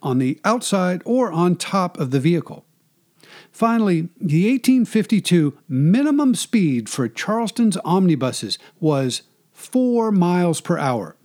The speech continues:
with a maximum speed of six miles per hour.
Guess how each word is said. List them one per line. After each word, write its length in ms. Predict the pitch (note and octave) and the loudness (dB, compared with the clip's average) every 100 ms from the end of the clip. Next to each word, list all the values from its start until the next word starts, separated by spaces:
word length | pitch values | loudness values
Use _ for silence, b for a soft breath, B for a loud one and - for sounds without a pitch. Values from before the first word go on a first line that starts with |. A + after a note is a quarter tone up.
| _ B B B | _ B B B
with 120 | F#3+ F#3 | 0 2
a 60 | |
maximum 680 | E3+ F#3 A#3 A3+ - F#3 E3 | 4 2 2 -2 0 2 2
speed 460 | - - C#3 C3+ - b b b | 0 0 2 0 -6 b b b
of 220 | F#3+ F3 | -4 -2
six 420 | - - A#3+ - | -2 -2 -2 0
miles 340 | D3+ A#2+ A2 | 0 0 -4
per 220 | - B2+ G#2+ | -6 -6 -6
hour. 300 | F2+ - | -8 -14